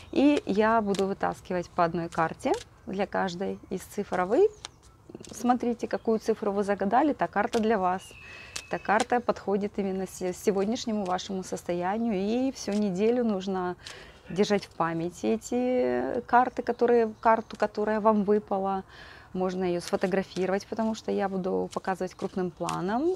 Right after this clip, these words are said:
И в течение недели прям эту фотографию в телефоне открывайте, смотрите, читайте.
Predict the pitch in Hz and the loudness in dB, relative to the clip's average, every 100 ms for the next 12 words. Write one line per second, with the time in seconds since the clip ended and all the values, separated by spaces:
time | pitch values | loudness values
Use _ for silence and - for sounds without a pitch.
0 | - 196 202 208 208 208 - - 214 208 | -2 -4 -2 0 0 -2 -6 -2 -2 0
1 | 196 196 190 175 220 262 277 208 190 180 | 0 0 -2 -2 0 0 0 -2 -4 -6
2 | - - 180 175 202 220 233 240 233 220 | -6 -6 -4 -2 -2 -2 -2 2 2 -2
3 | - 208 - 220 226 226 202 185 175 208 | -2 -2 0 -2 -2 -2 -4 0 0 0
4 | 240 - 220 202 196 208 214 - 180 170 | -4 -4 -4 -2 -4 -2 -2 -4 -2 2
5 | 185 214 - | 2 2 -2